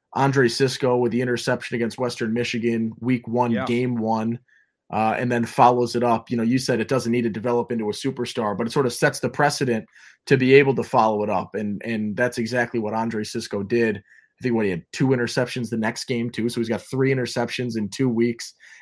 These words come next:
Speaker 1: and really established himself almost immediately as, uh, being that guy and having the capabilities to be that guy. And I think that's what we're looking to see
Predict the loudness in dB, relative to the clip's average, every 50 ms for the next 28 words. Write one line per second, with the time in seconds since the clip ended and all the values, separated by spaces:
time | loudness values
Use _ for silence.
0 | -8 -4 -2 0 2 4 6 6 6 4 4 2 0 -2 0 0 0 0 0 -2
1 | -2 -4 -4 -6 -4 -2 0 0 0 0 -2 -2 0 2 2 2 2 0 0 0
2 | 2 2 2 4 4 4 2 2 0 -2 -4 -4 -4 -8 -12 _ _ -20 _ _
3 | _ _ -4 -2 -2 -2 -2 -2 -2 -2 0 0 -2 -2 -4 -2 2 2 4 4
4 | 4 2 2 0 0 0 0 0 0 2 4 4 4 4 2 0 -4 -4 -4 -4
5 | -2 -2 -2 -2 -2 -2 -4 -2 -2 -2 -2 -2 -2 -4 -2 -2 -2 0 -2 -2
6 | -4 -4 -6 -6 -4 -2 -2 -2 -2 -4 -4 -4 -2 -2 -2 -2 -4 -4 -6 -4
7 | -4 -4 -2 0 0 0 0 0 -2 -2 0 0 0 0 2 0 -2 -2 -2 -2
8 | -2 -2 -2 -4 -4 -4 -4 -2 -2 -2 -2 -4 -6